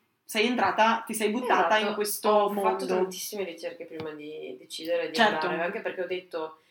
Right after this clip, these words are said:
Speaker 1: Anche perché
Speaker 2: ho
Speaker 1: era nuovo, giusto?
Speaker 2: Esatto,
Speaker 1: Cioè, quindi
Speaker 2: mi sono presa questo anno comunque per pensarci, ho lavorato comunque, sono andata in Inghilterra, mi si erano aperte, insomma, diverse possibilità.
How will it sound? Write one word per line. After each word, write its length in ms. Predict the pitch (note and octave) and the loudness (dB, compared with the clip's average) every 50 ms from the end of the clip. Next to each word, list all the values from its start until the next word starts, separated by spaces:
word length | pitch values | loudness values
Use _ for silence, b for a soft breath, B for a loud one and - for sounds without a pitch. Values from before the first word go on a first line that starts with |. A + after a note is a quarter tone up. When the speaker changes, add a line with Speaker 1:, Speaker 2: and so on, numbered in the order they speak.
| b | b
Speaker 1:
Anche 140 | - G#3+ G#3+ | -8 -6 -2
perché 160 | G#3+ A3 A3+ | 2 4 6
Speaker 2:
ho 20 | G#3+ | 6
Speaker 1:
era 80 | G#3 G#3 | 6 4
nuovo, 400 | G#3 G#3 A3 A#3+ A#3 - F3+ F3+ | 2 6 6 6 6 6 2 0
giusto? 160 | - G3+ G3 | 0 0 2
Speaker 2:
Esatto, 220 | F#3+ G#3 G#3 G3+ G3 | 2 4 4 4 4
Speaker 1:
Cioè, 140 | G3+ G#3 | 2 0
quindi 600 | - G#3+ G#3+ G#3 G3+ G3+ F#3+ - D#3+ E3 E3 D#3+ | -2 -2 0 0 0 0 0 0 0 -2 -4 -6
Speaker 2:
mi 100 | E3+ F3 | -8 -10
sono 200 | E3+ - G3+ G3 | -10 -8 -8 -6
presa 220 | F#3+ G3 F#3+ F#3+ F#3+ | -4 -4 -4 -4 -4
questo 260 | G#3 G3 - - G#3 | -4 -6 -6 -2 2
anno 280 | F#3+ F#3+ G3+ A#3 A#3+ G#3 | 2 2 4 2 0 -2
comunque 360 | G3+ F#3+ F3+ F3+ F3+ F#3+ F3 | -2 -4 -4 -4 -4 -4 -4
per 160 | F3+ F3 - | -4 -6 -8
pensarci, 920 | - F#3 F#3 F3+ - G3 F3 D#3+ D#3+ D#3+ - - - G#3 G#3+ G#3 F#3+ - _ _ | -8 -8 -10 -8 -4 -4 -2 -2 -2 -4 -6 -8 -10 -8 -8 -8 -10 -12 _ _
ho 100 | D#3+ E3 | -6 -4
lavorato 540 | E3 D#3+ D#3+ D#3+ D#3+ D#3+ D#3 D#3+ D#3+ F#3 | -4 -4 -4 -4 -2 -2 -4 -4 -6 -10
comunque, 680 | F#3 - G3 F#3+ F#3 F3+ F3+ F3+ F#3 F#3+ F#3 - D#3 C#3+ | -8 -6 -6 -4 -2 -2 0 0 -2 -2 -4 -8 -12 -12
sono 160 | - - D3+ | -10 -12 -12
andata 160 | D3+ - E3 | -12 -10 -10
in 60 | E3 E3 | -10 -10
Inghilterra, 560 | E3+ F3+ G3+ F#3+ - - E3 F3 F3+ F3 - - | -10 -10 -10 -10 -8 -8 -6 -6 -6 -8 -10 -12
mi 100 | F#3+ F3 | -14 -14
si 140 | - - | -12 -12
erano 320 | F#3 E3+ E3+ E3+ E3 D#3+ D#3 | -12 -10 -8 -8 -8 -8 -8
aperte, 360 | - - D#3+ D#3 - - D#3+ | -10 -10 -12 -12 -12 -14 -18
insomma, 400 | D#3+ - - E3 D#3+ D#3 D3 - b b b b b b b b _ | -18 -16 -14 -10 -10 -10 -10 -10 b b b b b b b b _
diverse 340 | - F3 E3 F#3+ G#3 - C#4 | -6 -2 0 0 0 0 -4
possibilità. 760 | B3 G#3+ - - F#3+ F#3 F#3 F3 - - F#3+ F#3 F3+ - - | -6 -8 -10 -10 -10 -12 -12 -12 -8 -6 -6 -6 -6 -8 -12